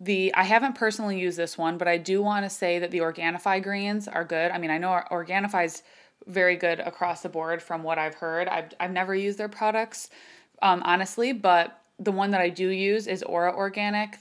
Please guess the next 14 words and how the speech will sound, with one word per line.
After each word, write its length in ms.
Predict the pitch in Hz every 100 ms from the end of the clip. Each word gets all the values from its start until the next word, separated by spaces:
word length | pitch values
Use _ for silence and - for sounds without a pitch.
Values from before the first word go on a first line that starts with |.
| -
I, 80 | 180
we 140 | 180
do 140 | 190 190
have 180 | 190 180
their, 180 | 190 185
our, 280 | 180 175 -
their 180 | 175 180
greens 320 | 175 180 175
in 300 | 180 170 170 -
our 100 | 175
cupboard. 540 | - 170 175 180 180 - _ _ _ _ _ _ _ -
Super 400 | - - 262 202
simple 300 | - 175 170
ingredients. 800 | 165 156 151 151 156 156 -